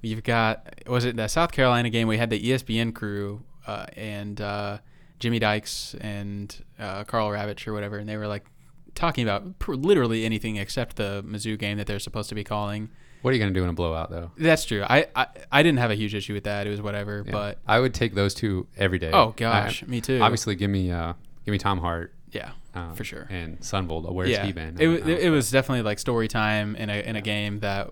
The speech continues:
Speaker 1: wasn't all that close or competitive, so I, I didn't think it was that big of a deal, but Damian Fishback is another story.
Speaker 2: <laughs> Golly.
Speaker 1: I just can't, I can't do it. And it seems like it's,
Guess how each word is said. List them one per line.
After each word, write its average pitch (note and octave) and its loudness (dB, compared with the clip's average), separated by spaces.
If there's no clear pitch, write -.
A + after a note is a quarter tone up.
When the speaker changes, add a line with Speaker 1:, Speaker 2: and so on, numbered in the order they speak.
Speaker 1:
wasn't G#2+ -6
all G2+ -4
that G#2 -6
close G2+ -6
or G#2 -8
competitive, G#2 -6
so G#2 -6
I, - -6
I G#2+ -4
didn't G#2+ -6
think A2 -8
it G#2 -6
was G#2 -6
that G#2+ -6
big G#2+ -6
of G#2+ -6
a G#2+ -6
deal, B2 2
but A2+ -2
Damian E3 2
Fishback G#2+ -2
is G#2+ -4
another G#2 0
story. G#2 -6
Speaker 2:
<laughs> - -12
Golly. F#2 -6
Speaker 1:
I A#2+ 2
just G#2+ -4
can't, A2 -4
I B2 -8
can't D#4+ -2
do D3+ 2
it. G2+ -2
And A2 -2
it A#2+ -2
seems F3 2
like C3 2
it's, - -4